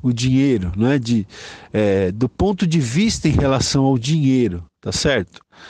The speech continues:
É, eu tô me lembrando aqui de uma,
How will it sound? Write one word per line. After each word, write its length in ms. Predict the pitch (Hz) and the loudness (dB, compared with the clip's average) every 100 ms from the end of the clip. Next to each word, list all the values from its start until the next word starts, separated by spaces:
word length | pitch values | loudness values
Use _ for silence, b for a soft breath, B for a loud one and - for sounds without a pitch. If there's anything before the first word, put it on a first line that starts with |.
| B B B B | B B B B
É, 240 | 139 156 | 0 2
eu 60 | 175 | 0
tô 160 | - | 0
me 100 | 247 | 0
lembrando 560 | 330 226 170 151 160 135 | 2 2 2 2 2 2
aqui 600 | 110 - 170 170 92 78 90 | -2 -2 0 0 0 -4 -10
de 200 | 104 120 | -4 -2
uma, 600 | 123 117 95 87 87 | 0 0 0 -4 -8